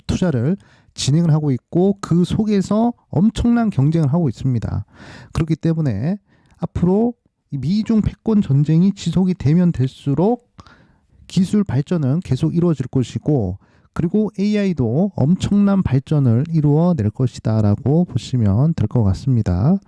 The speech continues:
현재 미국과 중국 간에 어느 정도 이해관계 때문에 이 패권 전쟁이 약간은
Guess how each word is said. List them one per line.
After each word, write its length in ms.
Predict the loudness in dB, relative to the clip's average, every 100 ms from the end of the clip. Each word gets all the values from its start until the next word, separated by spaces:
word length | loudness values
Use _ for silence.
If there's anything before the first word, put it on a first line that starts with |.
| -16 -20 -20 -20 -8
현재 560 | 0 2 2 0 -2 -6 -2
미국과 440 | 0 0 0 -2
중국 400 | -2 0 0 0
간에 500 | -2 0 -2 -4 -8 -14 -4
어느 220 | -2 0
정도 240 | 0 -2 -4
이해관계 560 | -6 -4 -2 -2 -2 -4 -2
때문에 640 | 2 2 2 2 2 -2 -6 _
이 80 | -4
패권 480 | -2 -6 -6 -2 -2
전쟁이 500 | -2 -4 -2 -2 -4 -6
약간은 720 | -10 -4 0 0 0 0